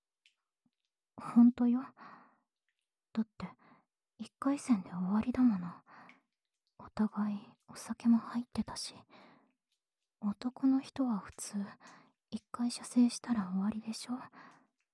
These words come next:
あなただってそうじゃない。に。ああ、そうだ。でも、せっかくだし、あのことも話してお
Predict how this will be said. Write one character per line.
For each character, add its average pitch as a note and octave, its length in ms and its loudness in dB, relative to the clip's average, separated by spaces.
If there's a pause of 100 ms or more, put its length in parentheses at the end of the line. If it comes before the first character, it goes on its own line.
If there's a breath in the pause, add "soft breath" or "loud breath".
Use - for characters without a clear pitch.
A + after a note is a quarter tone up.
(480)
あ F#3+ 140 -6
な A3 120 -6
た C#4 160 2
だ G3 120 -2
っ - 40 -12
て - 180 -16
そ - 240 -4
う A#3+ 40 4
じ A#3 100 0
ゃ G3+ 40 6
な F3 180 -4
い。 - 20 -16 (2750)
に。 - 420 -8 (2250 loud breath)
あ G#3 340 2
あ、 - 20 -18
そ - 280 2
う G#3 40 2
だ。 - 220 -10 (1400 loud breath)
で A3 100 0
も、 A3+ 40 -2 (540 loud breath)
せ - 220 -10
っ - 40 -4 (100)
か B3+ 100 -2
く A#3+ 140 -6
だ A3 100 -10
し、 - 220 -10 (1120 soft breath)
あ G#3+ 100 4
の A3 140 8
こ - 140 -14
と - 120 2
も G#3 120 6
話 G#3+ 380 2
し - 40 -8
て - 140 -12
お - 20 -10